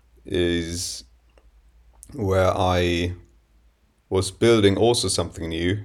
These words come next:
and it still doesn't exist in this world. We had a world's first, and it's still, you know, it's back in the drawer, it's, it's not public. Um, but we developed a technology, and I started to speak to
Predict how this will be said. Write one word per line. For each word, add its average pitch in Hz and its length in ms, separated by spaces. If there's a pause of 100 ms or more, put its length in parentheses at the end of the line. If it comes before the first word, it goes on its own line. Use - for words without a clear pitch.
(140)
and 87 80
it - 120
still 120 340
doesn't 98 300
exist 90 340
in 85 100
this 80 200
world. 80 380 (400)
We 90 180
had 87 240
a 85 60
world's 95 480
first, 87 520 (280)
and 87 140
it's 85 160
still, 92 560
you 92 60
know, 85 160
it's - 200
back - 340
in 85 80
the 82 80
drawer, 85 400
it's, 85 120 (120)
it's 101 200
not - 200
public. 87 420 (840)
Um, 87 680 (360)
but 101 180
we 101 220
developed 117 440
a 101 140
technology, 104 960 (880)
and 90 240
I 85 120
started 120 540
to 104 120
speak 92 440
to 85 560